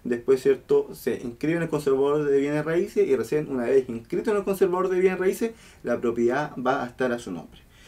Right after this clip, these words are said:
Ahora, ¿qué pasa, por ejemplo, cuando son muchos herederos, eh, de una propiedad? Ahí también la importancia es que tienen que firmar todo y cada uno de los herederos para que el cien por ciento de la propiedad, ¿cierto? Quede a nombre del comprador.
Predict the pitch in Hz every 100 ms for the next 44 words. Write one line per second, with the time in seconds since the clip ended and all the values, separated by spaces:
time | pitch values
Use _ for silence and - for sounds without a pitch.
0 | - - 165 170 175 180 196 175 160 175
1 | 175 160 143 135 131 143 156 175 180 175
2 | 160 170 185 156 175 175 - - 117 120
3 | 151 147 147 156 165 180 123 131 127 120
4 | 135 135 - - - 113 117 113 151 156
5 | 135 120 127 123 - 107 123 - 147 151
6 | 135 139 135 139 139 135 131 143 160 160
7 | 110 104 90 - - - - 147 147 -
8 | 156 156 156 151 120 117 113 120 135 143
9 | 135 - - 135 151 147 127 147 147 135
10 | 143 135 127 139 143 135 113